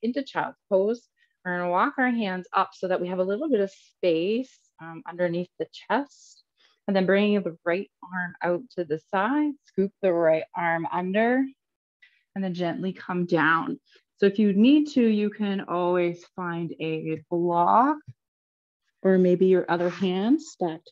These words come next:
fist to come underneath your forehead. Forehead can come down, um, to the earth, sorry, or you can turn your head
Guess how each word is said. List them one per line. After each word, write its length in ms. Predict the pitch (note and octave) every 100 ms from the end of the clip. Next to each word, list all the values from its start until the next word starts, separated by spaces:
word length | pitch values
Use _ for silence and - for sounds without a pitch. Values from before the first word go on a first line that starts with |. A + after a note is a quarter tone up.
| -
fist 300 | A#3+ C4+ -
to 80 | G#3
come 220 | G3+ F3
underneath 540 | F3 G3+ G#3 G3+ F#3 -
your 140 | C#3+ -
forehead. 360 | E3 D#3+ C3+ - _ - _ _ _ _ _
Forehead 320 | E3 D#3 - -
can 120 | E3+
come 220 | D#3+ E3
down, 380 | D3 D3 E3 E3+ - _ _ _ _ _ _ -
um, 340 | D#3+ D#3+ D#3
to 120 | D3+ F3+
the 200 | D#3+ -
earth, 260 | F#3+ C4+
sorry, 380 | - - E3+ G3+
or 120 | G3+
you 120 | F#3+ F#3
can 140 | G#3
turn 200 | G3+ A#3+
your 120 | A3
head 320 | G#3+ F#3 E3+